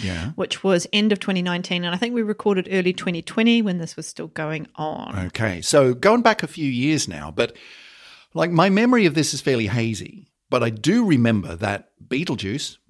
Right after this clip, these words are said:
Speaker 1: big bright star in the sky, right, one of the bright ones,
Speaker 2: Hmm.
Speaker 1: was going a bit weird. It was, it was doing stuff,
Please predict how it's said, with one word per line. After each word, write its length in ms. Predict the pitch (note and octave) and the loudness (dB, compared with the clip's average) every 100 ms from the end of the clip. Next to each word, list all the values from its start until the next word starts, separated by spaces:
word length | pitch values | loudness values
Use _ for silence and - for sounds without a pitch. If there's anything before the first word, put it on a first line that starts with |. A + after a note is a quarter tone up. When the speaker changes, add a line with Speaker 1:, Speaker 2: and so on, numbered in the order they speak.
| _ _ _ | _ _ _
Speaker 1:
big 340 | G3 F3+ D#3 | 2 2 -2
bright 260 | E3 D#3+ E3+ | 2 2 0
star 460 | - F#2 F2+ D3+ - | -6 -4 -6 -8 -6
in 180 | C3 B2 | 0 2
the 60 | B2+ | 2
sky, 420 | - E2 D3 F3+ - _ - | -4 -6 -6 -6 -12 _ -8
right, 240 | B2+ - | -8 -6
one 200 | G2+ C#3 | -2 0
of 80 | D3 | 2
the 40 | |
bright 280 | A#2+ G#2+ G#2 | 0 -2 -4
ones, 340 | F2 E3+ - - - | -8 -8 -10 -14 -2
Speaker 2:
Hmm. 340 | G#3 A#3+ F#3+ E3 | 2 2 0 2
Speaker 1:
was 400 | A#2+ D3+ C#3+ A#2 | 6 8 6 0
going 340 | G2+ A#2+ B2 | 0 2 2
a 60 | A2+ | 2
bit 240 | G#2+ G#2+ - _ | 0 -4 -8 _
weird. 520 | G2+ G#2+ G2 E2+ E2 - | -8 -6 -6 -10 -14 -10
It 120 | G2 | -8
was, 260 | G2 F2+ - - | -8 -10 -14 -10
it 120 | A#2+ | -8
was 160 | G#2 | -2
doing 240 | F2+ D#3+ C3+ | 4 4 4
stuff, 400 | - D2 - | 0 -6 -12